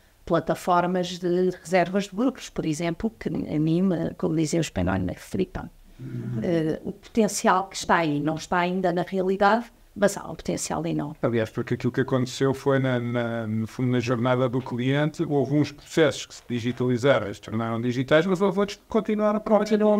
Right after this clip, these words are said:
Speaker 2: ser
Speaker 1: manual.
Speaker 2: mais em físico e,
Speaker 1: Exatamente.
Speaker 2: e humanos e,
Speaker 1: E humanos.
Speaker 2: e que provavelmente não vão deixar de ser.
Speaker 1: Não vão deixar de ser,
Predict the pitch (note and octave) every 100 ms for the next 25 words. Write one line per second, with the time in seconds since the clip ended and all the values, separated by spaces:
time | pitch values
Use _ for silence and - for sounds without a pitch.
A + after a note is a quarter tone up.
0 | G#3+ G#3 F#3 F#3+ G3+ G#3 F#3 G3+ G3+ G3+
1 | G#3 - G#3 F3+ C3 E3 E3 F3+ E3+ D3
2 | - C3+ D3+ D#3 D#3+ F3 F#3+ F3+ G3 G3+
3 | F#3 D#3+ D#3+ G3 - - F3 G3+ G3 G#3
4 | G3+ A3 G#3+ A3 G#3+ A3 A3+ - G3 F#3
5 | - A#3 A#3 A#3 A#3 A3+ A3+ G#3 G3+ G3+
6 | - D3